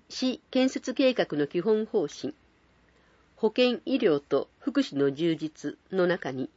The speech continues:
保健所の設置と管理運営に関する施策も含まれています。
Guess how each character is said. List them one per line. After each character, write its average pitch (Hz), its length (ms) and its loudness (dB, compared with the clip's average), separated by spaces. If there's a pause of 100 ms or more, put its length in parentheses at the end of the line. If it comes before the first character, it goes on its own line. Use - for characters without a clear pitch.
(720)
保 214 120 0
健 240 260 2
所 226 120 2
の 220 100 4
設 202 320 0
置 208 80 -14
と - 240 -2 (460)
管 262 240 2
理 160 160 2
運 220 260 2
営 220 160 4
に 214 140 -2
関 220 220 -2
す - 120 -10
る 180 80 2
施 - 80 -10
策 160 240 -4
も 165 80 0
含 170 240 -6
ま 185 60 -2
れ 156 80 -4
て - 140 -10
い 117 100 -10
ま 110 120 -12
す。 - 220 -20